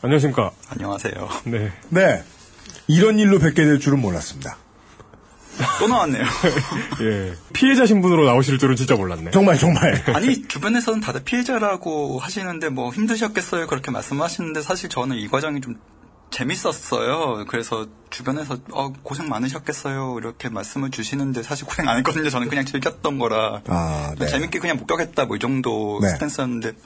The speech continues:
Speaker 2: 피해자라고 많이들 생각하셔서 음,
Speaker 3: 네.
Speaker 2: 저 피해자 아닌데, 네, 좀 곤란합니다, 그거.
Speaker 3: 음. 이런 태도를 이제 보통 전문 용어로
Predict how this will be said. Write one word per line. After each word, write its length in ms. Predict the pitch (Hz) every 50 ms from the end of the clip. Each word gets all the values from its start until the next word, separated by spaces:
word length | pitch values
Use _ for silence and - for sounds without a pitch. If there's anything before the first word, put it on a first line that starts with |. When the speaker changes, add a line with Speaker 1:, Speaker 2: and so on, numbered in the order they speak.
| - - - - - - - - -
Speaker 2:
피해자라고 880 | - - 185 180 175 170 160 143 131 123 120 - - - 123 113 - - - - _ _ _ _ _ _ -
많이들 420 | - 127 110 117 123 127 123 117 117
생각하셔서 680 | - - 156 156 143 - - 147 143 151 139 135 135 127 131 -
음, 80 | - -
Speaker 3:
네. 100 | 101 92 -
Speaker 2:
저 80 | - 190
피해자 340 | - - 262 320 302 262 -
아닌데, 380 | 123 123 151 165 151 156 156 160 143 - - - -
네, 180 | 127 107 107
좀 300 | 110 - 120 107 107 - _ -
곤란합니다, 420 | - 139 143 160 156 135 117 117
그거. 160 | 107 110 110 - -
Speaker 3:
음. 160 | - 85 147 - - 76 73 71 - - - - - - - - - -
이런 300 | - 127 147 196 220 226
태도를 520 | 208 - 208 202 185 190 180 180 185 190 180
이제 160 | 160 139 135
보통 240 | 107 117 - - 127
전문 340 | 107 - 113 117 131 127 117
용어로 380 | 110 92 80 73 - 69 -